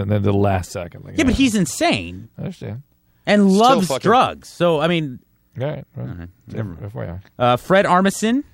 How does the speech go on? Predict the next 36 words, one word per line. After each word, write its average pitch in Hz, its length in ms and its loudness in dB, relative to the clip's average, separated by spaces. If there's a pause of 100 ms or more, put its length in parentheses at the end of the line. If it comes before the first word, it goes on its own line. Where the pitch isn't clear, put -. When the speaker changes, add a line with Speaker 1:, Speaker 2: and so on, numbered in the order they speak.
(640)
Speaker 1:
Yeah. 92 360 -12 (200)
Speaker 2:
and 117 200 0
Prince. - 480 -2 (1000)
Speaker 1:
Oh 82 520 -6
my - 80 -20 (260)
God. 82 460 -6 (680)
See, - 160 0
I 139 80 6
wouldn't, 175 400 2
I 135 140 4
wouldn't 120 500 2
<laughs> - 0 -
feel 123 180 2
bad 107 300 4
if 95 140 -2
Fred 90 420 -10
kicked - 260 -10
my 85 140 -10
ass. - 340 -14 (880)
Speaker 2:
It's 254 220 0
not 415 160 4
about 381 220 0
who 202 220 2
you'd 208 240 2
feel 180 180 2
bad. 175 340 -2
I, 190 100 2
I - 40 4
Speaker 1:
Yes, 381 160 6
it's - 120 0
Speaker 2:
respect - 140 6
Speaker 1:
about 147 140 6
Speaker 2:
him. 143 40 6
Speaker 1:
who 170 120 6
you'd 156 140 2
feel - 140 -2